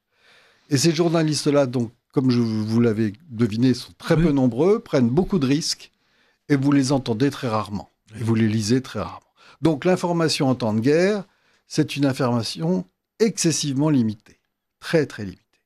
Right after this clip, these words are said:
Speaker 1: Voilà.
Speaker 2: Et, et, et peut-être orientée, on va dire.
Speaker 1: Et très orientée,
Speaker 2: Orientée.
Speaker 1: très
Speaker 2: Oui.
Speaker 1: orientée.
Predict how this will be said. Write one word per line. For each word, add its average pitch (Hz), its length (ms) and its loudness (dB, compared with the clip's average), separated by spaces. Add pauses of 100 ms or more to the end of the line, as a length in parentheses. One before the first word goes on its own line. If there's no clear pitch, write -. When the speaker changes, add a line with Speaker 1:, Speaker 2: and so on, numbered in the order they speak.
(400)
Speaker 1:
Voilà. 104 180 -10 (140)
Speaker 2:
Et, 156 80 2 (120)
et, 147 460 -4
et 147 60 0
peut-être 147 420 -4
orientée, 147 500 0
on 135 80 -2
va 123 140 -4
dire. 117 320 -4
Speaker 1:
Et 127 120 2
très 139 300 0
orientée, 107 300 -6
Speaker 2:
Orientée. - 220 -14 (320)
Speaker 1:
très 160 260 2
Speaker 2:
Oui. 104 80 -4
Speaker 1:
orientée. 104 300 -8